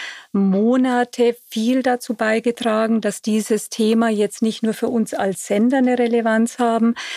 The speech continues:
sondern auch ganz grundsätzlich über Haltung hinaus die Themen Umwelt, die Themen Inklusion, ähm, Diversity, das wird immer wichtiger, was man so gemeinhin unter Sustainability benannt, dass das über, also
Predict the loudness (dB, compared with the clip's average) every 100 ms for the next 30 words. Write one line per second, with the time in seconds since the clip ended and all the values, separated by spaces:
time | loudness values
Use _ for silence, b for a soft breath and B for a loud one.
0 | B 0 2 2 2 0 0 -2 -2 -2
1 | -2 0 2 0 -2 -2 -2 -2 -4 -2
2 | -2 0 -2 -2 -4 -2 0 0 2 2
3 | 0 B B B -8 -4 -2 0 2 0
4 | 0 0 2 2 2 0 -2 -4 -4 -2
5 | 0 2 2 2 0 0 0 -2 0 2
6 | 2 2 2 2 2 2 0 0 0 0
7 | 0 -2 -4 0 0 B B B -2 -2
8 | 0 0 0 0 0 2 2 0 0 0
9 | 2 2 0 -2 0 2 2 2 2 0
10 | 0 0 0 0 0 0 0 2 0 0
11 | -2 -2 -2 0 0 -2 -2 -2 -4 B
12 | B B B _ _ _ _ _ _ -6
13 | -2 0 0 -2 -4